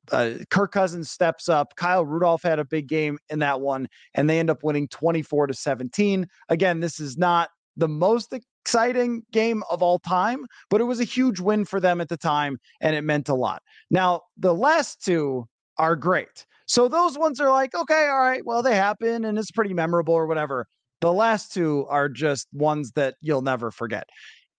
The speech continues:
Twenty-nine to twenty-nine, two thousand eighteen. <laughs> In one of the silliest, most absurd games. The game is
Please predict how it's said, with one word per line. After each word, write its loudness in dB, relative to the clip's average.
Twenty-nine 2
to -2
twenty-nine, -2
two 2
thousand 2
eighteen. -4
<laughs> -16
In 4
one 2
of 2
the 2
silliest, 0
most 2
absurd 2
games. -2
The 2
game 2
is 2